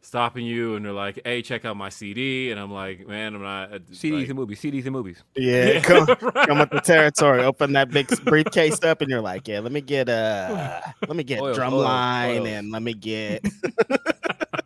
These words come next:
Speaker 2: Oils,
Speaker 1: So
Speaker 2: oils, oils, incense.
Speaker 1: <laughs> Yeah.
Speaker 3: Mike Epps t-shirts, Mike Epps t-shirts. <laughs>
Speaker 1: Yeah, so <laughs> I'm saying, like, I was in line a long time to see Mike Epps.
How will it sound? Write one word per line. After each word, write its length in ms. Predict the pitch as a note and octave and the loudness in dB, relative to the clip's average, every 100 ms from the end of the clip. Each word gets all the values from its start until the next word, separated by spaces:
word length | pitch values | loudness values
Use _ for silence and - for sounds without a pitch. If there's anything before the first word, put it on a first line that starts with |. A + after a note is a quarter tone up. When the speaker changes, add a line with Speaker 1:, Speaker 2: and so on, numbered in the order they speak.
| - - - - - | -8 -10 -12 -12 -8
Speaker 2:
Oils, 240 | D3 A#2+ - | -2 -4 -2
Speaker 1:
So 80 | C3+ | -2
Speaker 2:
oils, 200 | A#2 A2 | -2 -4
oils, 260 | C3+ A#2+ C3+ | -4 -2 -4
incense. 380 | B2 A2+ - - - A3 | -6 -10 -12 -16 -12 -10
Speaker 1:
<laughs> 280 | - B3 - | -6 -6 -4
Yeah. 200 | E3+ F3+ E3 E3+ E3+ - E3 - - - - | -2 0 -2 -4 -6 -6 -8 -8 -12 -12 -2
Speaker 3:
Mike 240 | C#3 C#3+ | 2 2
Epps 220 | D3 - - | 2 0 -2
t-shirts, 420 | D#3 - G#2 C#3 | -4 -4 -8 -6
Mike 180 | B2+ C3+ | -6 -6
Epps 140 | B2+ | -8
t-shirts. 520 | - C#3 G2+ - - - | -8 -10 -10 -12 -10 -10
<laughs> 80 | - | -2
Speaker 1:
Yeah, 180 | F3 E3 E3+ | 0 0 0
so 200 | F3+ F3 - | 2 2 2
<laughs> 1200 | C4 - C4+ C4 A#3+ - - _ - - - G#3 - | 2 2 2 4 4 0 -6 _ -12 -12 -18 -14 -6
I'm 120 | F3+ | -4
saying, 320 | F3 G3 F3+ | -2 0 0
like, 180 | D#3 D3 | 0 0
I 100 | D#3 | 0
was 120 | D#3+ | 0
in 80 | D3 | -2
line 220 | C#3+ C3+ | -4 -4
a 60 | B2+ | -6
long 380 | A2+ A2+ A#2 A2 | -6 -6 -6 -8
time 300 | A#2+ G#2+ G#2 | -10 -10 -10
to 60 | |
see 180 | G2+ A2 | -14 -14
Mike 320 | G2 G2 F#2+ | -12 -12 -12
Epps. 300 | F#2+ F#2 _ | -14 -16 _